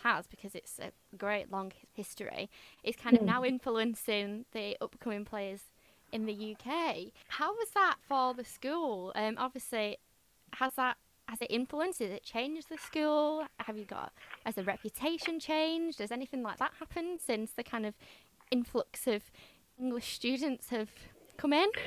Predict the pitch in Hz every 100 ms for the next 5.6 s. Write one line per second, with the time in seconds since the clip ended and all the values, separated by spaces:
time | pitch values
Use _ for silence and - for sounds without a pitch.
0 | - - - - - - 285 277 269 -
1 | 262 254 262 254 254 - - 233 - 262
2 | 247 226 196 220 208 - 208 196 - 196
3 | 190 175 - - 220 226 165 151 - -
4 | _ 175 175 175 175 175 165 165 165 -
5 | - _ - _ -